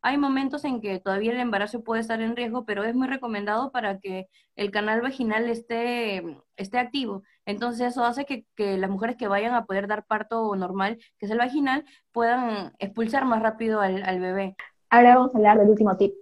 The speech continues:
Speaker 2: que fue el más comentado en el TikTok, donde preguntaban, "¿Y eso cómo se hace o cómo se come?". Y seguramente sí lo han practicado, pero no, no saben del nombre, así como que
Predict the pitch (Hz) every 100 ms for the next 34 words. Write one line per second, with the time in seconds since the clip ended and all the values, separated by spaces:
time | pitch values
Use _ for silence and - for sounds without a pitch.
0 | - - 185 180 180 190 185 190 190 190
1 | - 190 185 - 190 190 180 185 185 185
2 | 208 214 185 185 - 180 180 185 180 175
3 | - 180 190 190 190 196 233 277 339 349
4 | 349 - 285 285 190 190 185 269 269 -
5 | - 208 185 202 220 233 254 339 330 294
6 | 285 240 247 220 - - - 190 185 185
7 | 175 180 180 185 190 185 - 175 185 -
8 | - _ 220 185 170 175 170 165 160 160
9 | - _ _ _ _ _ _ _ _ _
10 | - 185 -